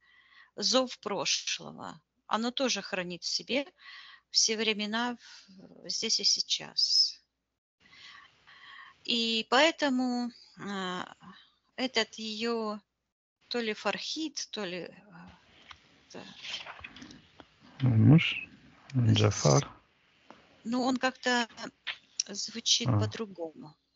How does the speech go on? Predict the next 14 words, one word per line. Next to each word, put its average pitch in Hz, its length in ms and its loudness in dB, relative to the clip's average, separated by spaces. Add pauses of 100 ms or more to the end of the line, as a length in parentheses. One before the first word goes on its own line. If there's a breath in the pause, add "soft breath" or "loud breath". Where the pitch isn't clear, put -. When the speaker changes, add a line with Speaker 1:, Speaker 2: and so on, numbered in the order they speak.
(460)
Speaker 2:
Мгм. 98 400 4 (640)
Speaker 1:
Щас, 156 260 2 (140)
то 190 100 -8
ли 214 140 -6
Фархид, - 840 -6
то 175 140 -8
ли 165 140 -10
Фархад. - 840 -6 (1600)
Speaker 2:
Мгм. 101 280 2 (2500 loud breath)
Speaker 1:
А, 165 400 4 (800 loud breath)
ну 190 200 -12
вот 208 220 -12
так, 170 500 -4
э, 180 320 -8